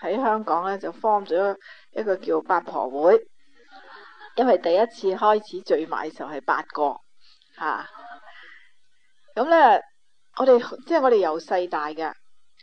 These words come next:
但喺大嘅過程裏邊呢，中間有一啲時候呢，啊，我哋分，分別去咗唔同嘅地方讀書啊、升學。噉然之後呢，又結婚啊，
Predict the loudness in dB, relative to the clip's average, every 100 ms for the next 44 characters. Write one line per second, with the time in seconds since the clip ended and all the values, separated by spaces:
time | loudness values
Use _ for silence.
0 | _ 0 2 4 4 4 4 6 4 6
1 | 6 6 2 -6 -2 -2 -4 -4 -4 -6
2 | _ -20 _ -4 0 4 4 4 2 0
3 | -2 -6 -8 -4 -2 -2 -4 _ -20 -20
4 | -12 -8 -4 -2 -2 0 -2 -4 -6 -2
5 | 0 0 0 0 0 -2 -4 -10 -6 -4
6 | -2 -4 0 4 4 2 -4 -6 -10 -2
7 | 0 0 -2 -6 -8 -4 -4 -4 -10 -20
8 | -20 -20 -20 _ -4 -2 0 -2 2 4
9 | 6 6 6 2 -8 -6 -6 -10 _ _
10 | -12 -12 -4 -2 2 4 4